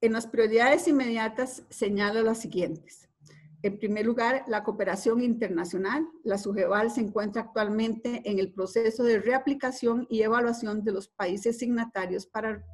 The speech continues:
conocer y dar la opinión para que Costa Rica ya quede formalmente incorporada. Se espera concluir exitosamente en los próximos meses este proceso, y así que ser signatario de la mou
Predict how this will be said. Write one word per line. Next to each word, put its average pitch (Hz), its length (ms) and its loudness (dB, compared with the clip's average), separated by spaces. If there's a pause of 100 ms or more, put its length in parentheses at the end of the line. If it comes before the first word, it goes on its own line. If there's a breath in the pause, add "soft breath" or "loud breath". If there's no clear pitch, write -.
conocer 226 540 -2
y 208 80 0
dar 208 260 2 (320 loud breath)
la 233 160 2
opinión 240 720 0 (300)
para 208 200 0
que 214 140 -2
Costa 226 240 -8
Rica 185 320 -6
ya 190 320 -4
quede 180 260 -2
formalmente 170 760 -2
incorporada. 160 760 -6 (640 loud breath)
Se 220 120 2
espera 226 380 0
concluir 240 380 -2
exitosamente 220 800 -4
en 226 80 -2
los 202 100 -4
próximos 202 520 -4
meses 202 440 -4
este 202 300 -6 (340)
proceso, 269 600 -2 (280 loud breath)
y 226 100 2
así 220 200 -4
que 247 100 -2
ser 233 240 0
signatario 262 600 2
de 240 80 0
la 240 100 2
mou 214 400 0